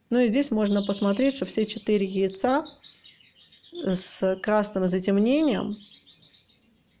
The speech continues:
Повторяю, когда смотришь глазами, не через камеру, это видно гораздо лучше, потому что фонарик не засвечивает камеру.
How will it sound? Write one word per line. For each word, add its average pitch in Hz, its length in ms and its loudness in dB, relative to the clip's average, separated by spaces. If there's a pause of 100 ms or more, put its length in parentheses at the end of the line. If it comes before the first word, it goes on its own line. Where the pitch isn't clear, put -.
(100)
Повторяю, 208 520 2
когда 196 480 0 (1800)
смотришь 208 500 2
глазами, 202 920 2 (260)
не 220 300 4
через 190 340 0
камеру, 180 500 0
это 233 220 2
видно 240 280 2
гораздо 202 480 2
лучше, 175 440 -2 (400)
потому 190 280 0
что 202 160 -2
фонарик 220 500 2
не 185 120 2
засвечивает 190 760 0
камеру. 226 560 0